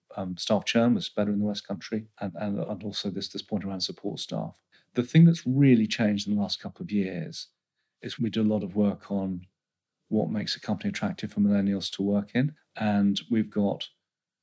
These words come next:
people that love climbing or surfing, love living in Bath, wanting to come straight to work for us here rather than working in London first. And that's,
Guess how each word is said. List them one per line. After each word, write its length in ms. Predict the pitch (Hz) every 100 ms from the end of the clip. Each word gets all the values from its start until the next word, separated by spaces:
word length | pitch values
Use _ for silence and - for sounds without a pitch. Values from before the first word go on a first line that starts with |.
| _ _
people 420 | 110 104 101 98
that 200 | 98 -
love 300 | 98 92 -
climbing 720 | - 113 107 104 101 98 98
or 120 | - -
surfing, 920 | - 110 101 101 98 95 95 95 90 - _ _ _ _ -
love 240 | 104 98
living 300 | 98 92 90
in 80 | 90
Bath, 840 | 90 104 101 98 98 - _ _ _ _ _ _ _ _ -
wanting 460 | 110 110 98 107
to 100 | 98
come 260 | - - 92
straight 640 | 87 - - 107 98 87 - -
to 120 | 92
work 240 | 95 87
for 120 | -
us 100 | 90
here 320 | - 104 90 85
rather 300 | 90 90 82
than 260 | 87 82
working 340 | - 98 - 90
in 20 |
London 240 | 87 85 78
first. 400 | - 82 - 95
And 80 |
that's, 220 | 95 85